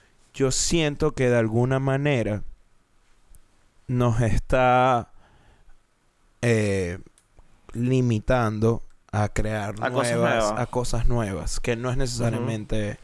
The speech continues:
Speaker 1: lo que, lo ideal, quizás.
Speaker 2: Sí, sí, eh, es que, total, yo, yo, es una de las cosas que, que de alguna forma trato de no hacer tanto, ahora que soy más consciente de eso. Eh, te iba a decir con lo de los videos,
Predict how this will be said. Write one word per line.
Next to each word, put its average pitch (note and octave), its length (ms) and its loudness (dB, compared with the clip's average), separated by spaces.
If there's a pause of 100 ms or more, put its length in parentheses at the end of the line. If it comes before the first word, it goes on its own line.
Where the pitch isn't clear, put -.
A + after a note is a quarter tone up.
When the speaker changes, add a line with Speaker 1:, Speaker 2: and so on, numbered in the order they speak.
(640)
Speaker 1:
lo G#2+ 320 2
que, F#2 560 0
lo G#2+ 120 0
ideal, G#2 480 0 (120)
quizás. - 480 0 (1000)
Speaker 2:
Sí, B3+ 280 0
sí, A#3+ 240 0
eh, D3 300 2
es C#3+ 120 -2
que, F#3 440 0 (280)
total, C#3+ 460 0
yo, C3+ 120 2 (120)
yo, D3+ 420 4
es C#3 140 0
una E3 160 0
de D#3+ 60 2
las E3 120 -2
cosas E3+ 300 -4
que, C#3 600 -2
que C#3 260 -2 (680)
de A2+ 160 -2
alguna C3+ 320 -2
forma D3 400 -2
trato C#3+ 360 0
de D3+ 80 0
no D#3 80 0
hacer D3+ 300 -2
tanto, A#2+ 420 0
ahora A2+ 320 2
que C#3 100 -8
soy C#3 140 -4
más C#3+ 160 -2
consciente C#3+ 460 -4
de C3+ 260 2
eso. C#2+ 240 -8 (460)
Eh, A#2+ 160 0
te D3+ 100 0
iba D3+ 120 4
a - 20 4
decir F#3 260 -2
con C#3 120 0
lo B2 120 2
de A#2+ 140 4
los A#2+ 160 0
videos, B2+ 720 0